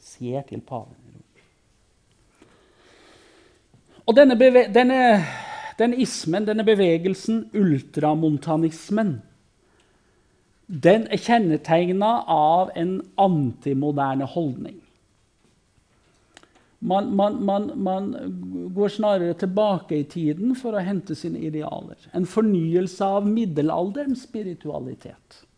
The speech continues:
som tilbedelse av nattvær, det hellige Jesu hjerte,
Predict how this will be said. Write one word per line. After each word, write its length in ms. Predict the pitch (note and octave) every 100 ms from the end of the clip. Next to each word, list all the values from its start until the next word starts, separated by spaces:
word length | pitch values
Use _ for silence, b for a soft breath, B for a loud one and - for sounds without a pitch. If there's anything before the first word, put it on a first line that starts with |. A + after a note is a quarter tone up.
| b b b b _
som 220 | G3+ G3+
tilbedelse 800 | A3 G#3 G3+ G#3 G3+ G3+ G3 G3+
av 80 | G3+
nattvær, 640 | G#3 G3+ F3 E3+ F3 F3 - b b b b b _
det 80 | F#3
hellige 480 | D#3+ G3+ F3+ F3 F#3 F3+
Jesu 380 | F#3 F3 - F#3+
hjerte, 640 | F#3 D#3+ - - E3 F3